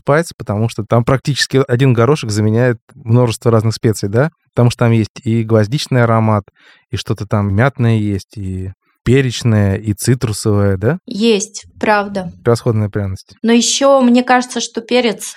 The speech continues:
Speaker 2: я просто в разных краях земли пробовала перцы, выращенные там, и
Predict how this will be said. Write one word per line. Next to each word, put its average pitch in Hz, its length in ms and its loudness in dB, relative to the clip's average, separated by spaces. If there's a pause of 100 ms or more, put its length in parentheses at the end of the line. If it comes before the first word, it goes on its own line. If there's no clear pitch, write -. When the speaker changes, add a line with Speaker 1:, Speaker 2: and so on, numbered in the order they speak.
(280)
Speaker 2:
я 233 200 2
просто 240 500 -2
в 196 160 -10
разных 226 520 0
краях 226 380 2
земли 226 320 2
пробовала 196 500 0
перцы, 277 400 -2
выращенные 190 640 -2
там, 170 400 -2 (300)
и 233 400 0